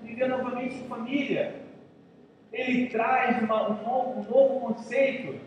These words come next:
de vida, porque a vida que vivemos sem Cristo não é vida, mas a vida que vivemos com Cristo é uma vida abundante, não é verdade?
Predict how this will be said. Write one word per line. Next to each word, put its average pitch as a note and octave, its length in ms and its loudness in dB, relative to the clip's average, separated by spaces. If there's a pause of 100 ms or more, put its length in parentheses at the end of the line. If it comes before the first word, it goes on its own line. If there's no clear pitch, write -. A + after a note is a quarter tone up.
(320)
de A3 100 -12
vida, A#3 560 0 (220)
porque A3 600 2 (580)
a F3 140 -2
vida B3 280 -2
que G#3+ 140 -2
vivemos F#3+ 480 -4
sem F3 160 -8
Cristo G#3 380 -16
não D#3+ 160 -14
é D3+ 40 -12
vida, G3+ 420 -4 (920)
mas F3+ 180 -2
a E3 60 0
vida G#3+ 400 2
que A3 100 0
vivemos G3+ 480 -2
com F3+ 120 -6
Cristo G#3 300 -8
é - 20 -6
uma F3 140 -8
vida G3 240 -6
abundante, - 520 -8
não D#3+ 80 -14
é - 40 -16
verdade? A3 540 -4